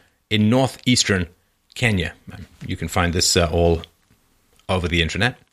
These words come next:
So, yeah, there's this photo that makes him look, um, foreign, let's say.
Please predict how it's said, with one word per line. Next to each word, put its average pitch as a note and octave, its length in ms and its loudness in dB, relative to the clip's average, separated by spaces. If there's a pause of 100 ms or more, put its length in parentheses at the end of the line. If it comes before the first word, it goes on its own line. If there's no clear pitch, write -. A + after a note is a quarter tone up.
(800)
So, F#2 640 2 (580)
yeah, G2+ 360 -2 (340)
there's F#2+ 240 -2
this - 180 -2
photo B2+ 320 2
that F2 160 -4
makes F#2+ 240 -4
him F#2+ 80 -4
look, G#2+ 240 -4 (460)
um, E2+ 300 -2 (280)
foreign, G#2 560 0
let's F#2+ 220 0
say. A2 300 0